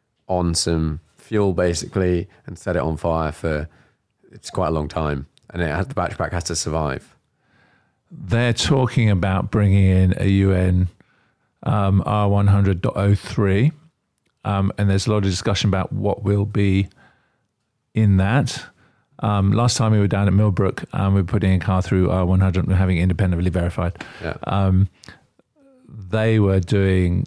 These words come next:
Speaker 2: some of the, um, sort of research work, if you like, for the, the maybe new regulation.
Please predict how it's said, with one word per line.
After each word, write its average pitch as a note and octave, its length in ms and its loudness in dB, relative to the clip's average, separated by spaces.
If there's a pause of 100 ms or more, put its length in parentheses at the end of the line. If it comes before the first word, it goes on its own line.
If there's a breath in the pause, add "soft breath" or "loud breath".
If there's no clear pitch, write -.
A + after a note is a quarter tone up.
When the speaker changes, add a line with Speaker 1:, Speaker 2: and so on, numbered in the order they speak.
(160)
Speaker 2:
some F#2+ 320 0
of F#2 220 0
the, F2 440 0 (760)
um, - 520 -6
sort - 220 -4
of F#2+ 220 -6 (460)
research G#2 400 -2
work, G2+ 220 -2
if G2 100 -4
you F#2+ 60 -2
like, G2+ 240 -2
for F2+ 180 -4
the, F2+ 140 -4 (280)
the A2 80 -2
maybe G2+ 340 2
new G2+ 140 2
regulation. F2+ 520 0